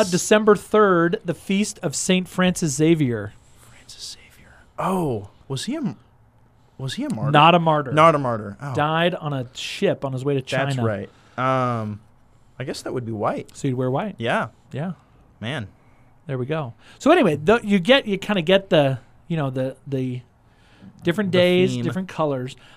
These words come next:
Speaker 2: but each of them has a meaning. So when you walk into Mass or you're watching Mass on the live stream, whatever, um, you, and you see, oh, the priest is wearing this color or this color.
Speaker 1: Yeah.
Speaker 2: There's a meaning behind it. It's not his
Speaker 1: Mm-hmm.
Speaker 2: personal preference. Um,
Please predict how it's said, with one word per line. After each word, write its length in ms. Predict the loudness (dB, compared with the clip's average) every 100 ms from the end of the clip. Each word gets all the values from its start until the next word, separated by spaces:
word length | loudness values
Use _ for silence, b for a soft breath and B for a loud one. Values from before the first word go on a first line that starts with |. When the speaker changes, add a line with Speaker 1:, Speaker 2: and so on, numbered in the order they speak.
| b
Speaker 2:
but 140 | 0 2
each 240 | 2 0
of 80 | -2
them 120 | 0
has 220 | 0 -2
a 40 | 0
meaning. 300 | 0 -2 -4
So 120 | -4
when 100 | -2
you 120 | 0
walk 240 | 2 2
into 140 | 0 0
Mass 500 | 2 2 2 -4 -4
or 80 | -2
you're 100 | 0
watching 400 | 0 -2 -4 -6
Mass 320 | -4 -4 -6
on 140 | -8
the 60 | -4
live 260 | 0 0
stream, 280 | -2 -8 -4
whatever, 400 | 0 2 2 -2 -8 b b b b -4
um, 420 | -2 -2 -2 -8 b b b
you, 680 | 0 2 2 2 2 -2 -6 _ _
and 100 | -4
you 80 | -2
see, 400 | 0 4 6 6
oh, 300 | 4 6 6
the 60 | 4
priest 260 | 0 -2
is 120 | -2 -4
wearing 520 | -4 -2 -4 -6 -10 -16 _ -20 -20 -20 _ _ -4
this 180 | -4 -2
color 300 | -2 0 0
or 80 |
this 160 | -4 -6
color. 180 | -4 -2
Speaker 1:
Yeah. 160 | -2 -6 b b b
Speaker 2:
There's 220 | 4 4
a 60 | 4
meaning 420 | 0 0 0 -2
behind 360 | -2 -2 -2 -4
it. 80 | -6
It's 180 | -6 -2
not 180 | 0 2
his 120 | 0
Speaker 1:
Mm-hmm. 80 | 0
Speaker 2:
personal 280 | -2 -2 -4
preference. 800 | 0 0 0 -4 -4 -8 -14 -16 b b b b b
Um, 300 | -6 -6